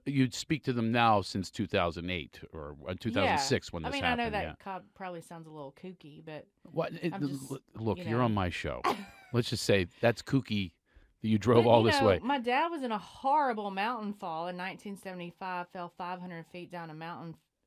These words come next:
Speaker 2: um, head first, hit a boulder, and he should not be alive. It's a miracle. So
Speaker 1: And didn't your, didn't your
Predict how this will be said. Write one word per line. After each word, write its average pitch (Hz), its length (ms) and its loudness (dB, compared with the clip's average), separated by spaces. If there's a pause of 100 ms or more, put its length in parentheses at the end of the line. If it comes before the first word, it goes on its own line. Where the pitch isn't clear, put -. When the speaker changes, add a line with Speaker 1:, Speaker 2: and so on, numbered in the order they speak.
(180)
Speaker 2:
um, 156 380 -10 (500)
head 220 240 -8
first, 202 640 -6
hit 202 120 -8
a 202 60 -8
boulder, 185 540 -6
and 185 100 -10
he 208 160 -6
should 190 240 -12
not 175 340 -8
be 175 120 -12
alive. 156 420 -8
It's 180 180 -18
a 170 60 -12
miracle. 156 720 -12 (560)
So 185 160 -8
Speaker 1:
And 131 160 2
didn't 151 240 2
your, 143 360 6
didn't 135 260 0
your 127 220 4